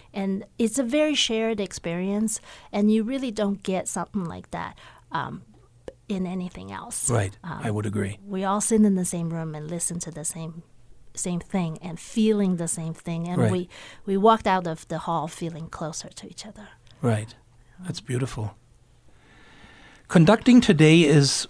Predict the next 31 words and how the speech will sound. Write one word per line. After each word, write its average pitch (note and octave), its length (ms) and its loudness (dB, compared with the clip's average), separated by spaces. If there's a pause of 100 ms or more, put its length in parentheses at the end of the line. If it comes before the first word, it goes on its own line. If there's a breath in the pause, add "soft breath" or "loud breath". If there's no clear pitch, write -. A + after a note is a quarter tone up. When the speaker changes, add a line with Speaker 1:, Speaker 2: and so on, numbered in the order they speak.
Speaker 2:
probably E3 400 6
not B2+ 540 8
what C3+ 260 4
conducting A2+ 720 4
was A#2 400 4
a A2+ 60 0
couple A#2 380 0
of G#2+ 220 0
decades G#2+ 420 0
ago, G#2+ 400 -2
and G#2 140 0 (400 loud breath)
listening B2+ 480 6
to - 160 -6
you, B2 260 4 (180)
watching B2+ 580 4
you, A#2+ 340 6 (320 loud breath)
the A#2 160 4
energy C3+ 460 6
that A#2 180 4
is A#2 200 0
there, A2+ 420 4
the, A2 200 4 (460 loud breath)
the A#2 400 2
passion C#3 540 4
that A2 160 6
is A2 160 2
there, A2+ 400 2 (720 loud breath)
the C3 80 6
new D#3+ 220 12
generation D#3 720 8
of B2 380 4